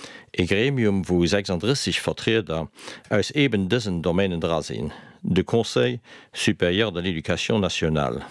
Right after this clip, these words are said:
Et kann en sich also frohen, ass dat, wat man Bildungstisch gemengt ass, dann nimmen die Altstruktur, schüss de bisse méi attraktiv verpackt.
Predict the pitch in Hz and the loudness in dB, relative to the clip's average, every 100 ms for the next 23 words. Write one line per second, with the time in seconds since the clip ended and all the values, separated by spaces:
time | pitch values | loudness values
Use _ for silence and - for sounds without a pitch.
0 | - - - - _ _ - - - - | -18 -20 -20 -20 _ _ -20 -20 -6 -4
1 | - 147 151 104 101 82 80 - 127 65 | 0 0 0 0 -2 -2 -4 0 0 -2
2 | 71 90 - - - - - - - - | -8 -12 -16 -20 -20 -20 -20 -6 -2 2
3 | 143 - 117 98 85 85 151 143 87 - | 0 0 -4 -2 -4 0 -2 0 -2 -2
4 | - 80 - - - 82 107 98 71 76 | 0 2 2 0 -2 0 0 -4 -10 -10
5 | - - - - - - - 92 92 80 | -10 -12 -16 -20 -20 -6 -2 0 0 0
6 | 82 82 - 85 - 151 113 - - - | 0 0 -4 -8 0 2 2 0 -14 -20
7 | - - - - 104 85 101 - 82 87 | -20 -16 -2 0 2 0 0 0 0 0
8 | 82 87 90 98 - 113 101 87 - 95 | 0 -2 -2 -4 0 0 2 0 0 -2
9 | - - | -4 -16